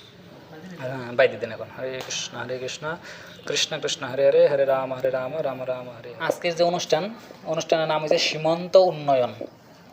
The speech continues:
তো মাতাজির আর সিটিতে যেখানে সিঁদুর পরে, এই জায়গার নাম হচ্ছে সীমন্ত। নবদ্বীপে একটা ধাম আছে না, এই নবদ্বীপের একটা এই সীমন্ত দ্বীপ।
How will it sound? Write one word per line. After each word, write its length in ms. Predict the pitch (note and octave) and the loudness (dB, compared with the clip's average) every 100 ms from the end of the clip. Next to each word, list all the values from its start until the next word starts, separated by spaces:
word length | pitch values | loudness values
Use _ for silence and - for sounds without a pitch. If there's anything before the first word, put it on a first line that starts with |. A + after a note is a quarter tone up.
| - - - - | -20 -20 -20 -14
তো 60 | C#3 | -8
মাতাজির 480 | C#3 D3+ E3 E3 E3 | -4 0 0 6 6
আর 80 | |
সিটিতে 460 | D#3+ - F3 E3+ E3+ | 6 2 -2 -2 0
যেখানে 280 | E3 E3+ E3 | 0 0 -2
সিঁদুর 340 | - D#3+ F#3 F3 | -2 0 0 4
পরে, 180 | F3+ G3+ | 4 2
এই 380 | A3+ - E3+ | -4 -4 0
জায়গার 240 | E3 D#3+ D#3+ | 6 6 6
নাম 160 | D#3 | 0
হচ্ছে 120 | D3+ D#3 | -4 -6
সীমন্ত। 640 | - D3+ D#3+ E3 D3 B2+ - - - - - - - - - - - - - - | -4 2 2 2 0 0 0 -4 -16 -20 -20 -20 -20 -20 -20 -20 -20 -20 -20 0
নবদ্বীপে 440 | C3+ D3+ D#3+ E3 | 4 4 6 6
একটা 140 | D#3+ D3+ | 6 4
ধাম 180 | C#3 D3+ | 0 -2
আছে 160 | D3 | -2
না, 140 | D3 D3 | -2 -2
এই 340 | D3+ C3+ C3 - - - | -4 -6 -8 -6 -6 2
নবদ্বীপের 460 | C3+ C#3 D3 C#3 C#3 | 2 4 2 6 6
একটা 220 | C3 D3 | 6 2
এই 140 | D3 | 2
সীমন্ত 440 | C#3+ C#3+ D3 D3 C#3+ | -4 -2 -2 0 0
দ্বীপ। 200 | C#3+ | 0